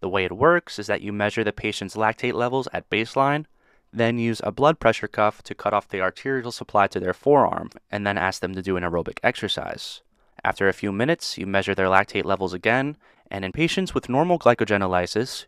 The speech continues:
you would expect a rise in the lactate levels due to the absence of oxygen forcing pyruvate to be diverted over to anaerobic respiration. However, in patients with impaired glycogen breakdown, such as in McArdle disease,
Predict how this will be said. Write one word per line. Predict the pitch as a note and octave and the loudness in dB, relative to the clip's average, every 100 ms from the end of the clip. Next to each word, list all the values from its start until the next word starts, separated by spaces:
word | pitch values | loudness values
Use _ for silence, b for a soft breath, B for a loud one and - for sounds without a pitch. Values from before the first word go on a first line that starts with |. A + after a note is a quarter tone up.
| - | -6
you | A#2 | -4
would | A2+ | -2
expect | - B2 A#2 | 0 0 4
a | |
rise | A#2 A2+ D3+ E3+ | 4 6 4 2
in | A#2 | 0
the | G#2+ | 2
lactate | G2+ F#2+ - F#2+ | 4 4 2 0
levels | F2+ F2+ F#2+ G2+ | 0 0 -2 -8
due | - G#2 | -6 -4
to | - G#2 | -2 0
the | G2+ | 2
absence | F#2+ - F2+ F2+ | 2 0 -6 2
of | |
oxygen | F2 G2 - A2+ A#2 A#2+ | 6 6 4 0 0 0
forcing | - A2 G2 G#2 F#2 | 2 2 2 -4 -2
pyruvate | G2 F#2+ G#2 - G#2 - | 0 0 0 0 0 0
to | G2+ | -6
be | G2 F#2+ | -4 2
diverted | F#2 F2 F#2 G2 G2 - | 2 2 2 2 0 -2
over | F#2 - | -6 -6
to | - - | -6 -4
anaerobic | - F#2 F#2 F#2 E2+ F2 | 0 2 2 2 -2 -8
respiration. | - F2+ - F2+ C3 - C3 - b b b b | -6 -8 -4 0 2 0 -8 -14 b b b b
However, | A#2 A2 G#2+ | 6 6 8
in | G2+ | 4
patients | - A2+ - G#2+ | 4 0 2 0
with | G#2 G2 | 4 4
impaired | F#2+ - B2 E3+ - | 2 6 8 8 8
glycogen | G2+ - - F#2 | 4 4 0 2
breakdown, | F#2 F2+ F#2 F2+ C3 | 0 2 0 0 -2
such | - F#2+ G2+ | -4 -2 0
as | G2+ | 0
in | F#2+ F2 | 0 -6
McArdle | F2 G#2+ C#3 C3+ | 2 6 6 6
disease, | G2 F2+ F2+ A2+ - | 2 -2 -2 -4 -6